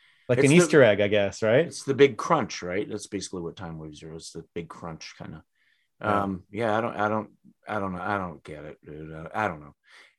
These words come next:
Speaker 2: Uh, intermixing it with, with the music that they actually play, it's like, here's my analogy. You don't have, you don't have, like, a brain surgeon come to your house and do your plumbing, right? You don't do that.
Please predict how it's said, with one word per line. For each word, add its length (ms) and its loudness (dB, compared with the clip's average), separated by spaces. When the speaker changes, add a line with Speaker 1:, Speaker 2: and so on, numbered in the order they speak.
Speaker 2:
Uh, 960 0
intermixing 640 -4
it 120 -4
with, 320 -8
with 280 -4
the 140 -2
music 320 -2
that 200 -6
they 280 2
actually 400 -4
play, 440 -4
it's 160 -10
like, 160 -8
here's 320 2
my 120 4
analogy. 480 0
You 140 0
don't 300 4
have, 540 0
you 120 -4
don't 220 4
have, 280 4
like, 180 0
a 80 -2
brain 360 -2
surgeon 680 -4
come 160 -4
to 60 -4
your 120 -2
house 280 -2
and 120 -4
do 80 -4
your 140 -6
plumbing, 480 -6
right? 300 -2
You 200 -4
don't 280 2
do 180 2
that. 280 -6